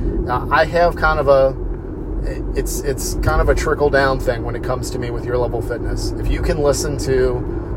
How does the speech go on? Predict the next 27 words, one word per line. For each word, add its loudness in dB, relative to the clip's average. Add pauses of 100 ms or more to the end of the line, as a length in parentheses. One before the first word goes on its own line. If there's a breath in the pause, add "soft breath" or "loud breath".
(120)
the 2
messages 0
that 6
I 6
put 2
out 4 (200)
through -4
podcasts, 2
if -2
you -2
consume -2
the 0
social 2
media, 2 (340 loud breath)
and -2
you 0
can 0
figure 4
this 2
stuff 2
out 4
on -2
your 2
own, 0
I 2
am 2
happy 0